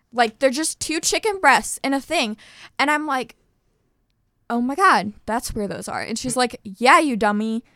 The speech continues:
But she didn't say that 'cause Vicky Sue's a sweet bean. Um, but she was like, "Yeah, just go get those." I went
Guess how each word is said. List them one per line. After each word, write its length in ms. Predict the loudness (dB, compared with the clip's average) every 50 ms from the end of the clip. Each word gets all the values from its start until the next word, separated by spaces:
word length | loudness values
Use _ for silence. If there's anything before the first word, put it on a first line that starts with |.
| _ _ _
But 120 | -8 -6
she 120 | -6 -4 -4
didn't 180 | -4 -4 -4
say 120 | -4 -2 -2
that 200 | 0 -2 -2 -4
'cause 160 | -6 -10 -8
Vicky 240 | -8 -10 -10 -10 -12
Sue's 440 | -12 -12 -12 -12 -12 -12 -14 -16 -16 _ _ _ _ _
a 60 | -12 -12
sweet 360 | -10 -10 -10 -10 -10 -10 -12
bean. 280 | -12 -10 -10 -12 -12 -14 -16 -20 -20 -20 -20 -20 -20 _ _ -2
Um, 440 | 2 2 2 2 2 0 -2 -6 -8 -10 -14 -10
but 140 | -8 -8 -6
she 140 | -6 -6 -6
was 120 | -6 -6
like, 240 | -6 -6 -8 -8 _ _
"Yeah, 300 | -12 -8 -6 -6 -6 -6 -8 -14
just 200 | -14 -14 -10 -10
go 80 | -10 -10
get 160 | -10 -12 -10
those." 240 | -10 -10 -10 -12 _ -20 -20 -20 -20 _ _ 6
I 140 | 6 8 8
went 320 | 8 6 4 4 2